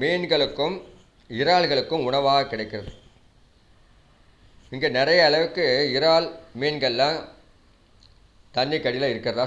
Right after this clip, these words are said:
சொல்றாங்க. அந்த பழுத்த இலைகளை தான் இப்போ என்னோட பேத்திலாம் விளையாட்டா எடுத்து போட்ல போட்டு விளையாடிட்டு இருக்கா. இந்த பழுத்த இலைகள் தான் மீன்களுக்கும் இறால்களுக்கும் நல்ல உணவாக பயன்படுகிறது.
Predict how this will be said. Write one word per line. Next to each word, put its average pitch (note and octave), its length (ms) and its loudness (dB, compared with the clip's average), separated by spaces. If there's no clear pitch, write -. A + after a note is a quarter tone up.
சொல்றாங்க. A2+ 360 -4
அந்த C3+ 200 -2
பழுத்த D#3 460 2
இலைகளை B2+ 340 0
தான் C#3 220 0
இப்போ A#2+ 240 -4
என்னோட G#2+ 260 -2
பேத்திலாம் C3 440 -2
விளையாட்டா A2+ 340 0
எடுத்து A#2 340 -2
போட்ல A#2 340 -4
போட்டு G2+ 260 -8
விளையாடிட்டு A2+ 420 -2
இருக்கா. F#2 180 -6
இந்த C3 220 -4
பழுத்த E3 380 2
இலைகள் B2+ 280 0
தான் D3+ 160 0
மீன்களுக்கும் D3+ 600 0
இறால்களுக்கும் D3 760 0
நல்ல D3 280 4
உணவாக C3+ 500 4
பயன்படுகிறது. A2+ 640 -2